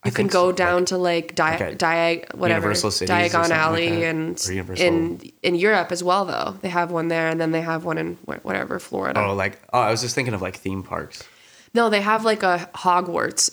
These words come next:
Speaker 2: at, like, Universal Studios in Florida, and then they
Speaker 1: Yeah.
Speaker 2: also have, like, fake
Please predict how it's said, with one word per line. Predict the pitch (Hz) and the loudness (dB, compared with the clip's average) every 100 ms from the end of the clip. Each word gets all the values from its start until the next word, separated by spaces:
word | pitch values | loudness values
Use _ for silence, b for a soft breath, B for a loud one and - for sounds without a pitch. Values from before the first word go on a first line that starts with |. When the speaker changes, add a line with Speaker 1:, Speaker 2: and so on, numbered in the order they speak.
| - | 0
Speaker 2:
at, | 165 160 | 0 0
like, | - 52 - - - _ _ _ | -2 -2 -4 -10 -20 _ _ _
Universal | 185 175 165 160 160 | 0 2 2 -2 -4
Studios | - 156 151 - - - | -2 -2 -2 -4 -4 -2
in | 170 160 | 0 -2
Florida, | 156 - 156 - - - - | -2 -4 -4 -4 -8 -10 -4
and | 175 | 0
then | 170 | 2
they | 175 | 2
Speaker 1:
Yeah. | 196 | 2
Speaker 2:
also | 170 170 175 | 2 2 0
have, | 160 160 160 160 | 0 0 -2 -2
like, | 160 156 160 - _ | -2 -2 -6 -14 _
fake | - 170 160 156 - | 0 2 2 -4 -14